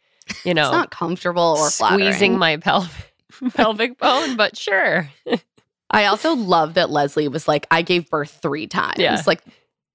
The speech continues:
Speaker 2: talk about a challenge.
Speaker 1: That's the
Speaker 2: <laughs>
Speaker 1: most challenging thing. But we forget, you know, we forget the horrors of
Speaker 2: You, like, black out from
Speaker 1: childbirth.
Speaker 2: the pain.
Speaker 1: <laughs>
Speaker 2: That's what I hear. But they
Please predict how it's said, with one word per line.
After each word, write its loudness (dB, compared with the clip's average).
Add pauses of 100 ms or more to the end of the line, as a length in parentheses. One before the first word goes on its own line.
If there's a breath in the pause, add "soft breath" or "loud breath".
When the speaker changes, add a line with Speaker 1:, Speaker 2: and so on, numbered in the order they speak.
(260)
Speaker 2:
talk 2
about 2
a -2
challenge. -2
Speaker 1:
That's 4
the 0
Speaker 2:
<laughs> -4
Speaker 1:
most 0
challenging -4
thing. -6 (200)
But 0
we 4
forget, 2
you -4
know, -4
we -6
forget -2
the 2
horrors 0
of 2
Speaker 2:
You, 2
like, 2
black 4
out 0
from 2
Speaker 1:
childbirth. 0
Speaker 2:
the -2
pain. 0
Speaker 1:
<laughs> -20
Speaker 2:
That's 0
what 2
I 2
hear. 0 (1300 loud breath)
But 0
they 2